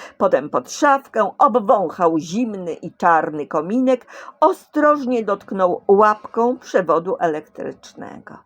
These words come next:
Potem opuścił głowę, wyciągnął ją do przodu i ruszył zygzakiem przez korytarz w stronę kuchni. Quilleran poszedł za nim. Przy drzwiach sypialni Koko zatrzymał się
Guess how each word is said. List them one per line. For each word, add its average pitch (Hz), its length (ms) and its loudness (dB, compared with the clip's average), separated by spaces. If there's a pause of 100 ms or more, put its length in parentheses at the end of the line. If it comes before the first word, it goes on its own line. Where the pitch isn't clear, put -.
(540)
Potem 277 400 -2 (340)
opuścił 165 560 -4
głowę, 262 720 4
wyciągnął 165 840 0
ją 165 220 -2
do 160 100 -2
przodu 269 520 0 (280)
i 233 200 2
ruszył 294 480 2
zygzakiem 202 840 -2
przez - 340 -6
korytarz 233 680 0 (200)
w - 60 -20
stronę 170 600 -2
kuchni. - 560 -14 (800)
Quilleran 143 680 -2 (400)
poszedł 226 560 -8
za 113 320 -2
nim. - 300 -16 (720)
Przy 294 200 -4
drzwiach 247 380 0
sypialni 226 880 0
Koko 381 400 0
zatrzymał 220 800 0
się 160 180 -8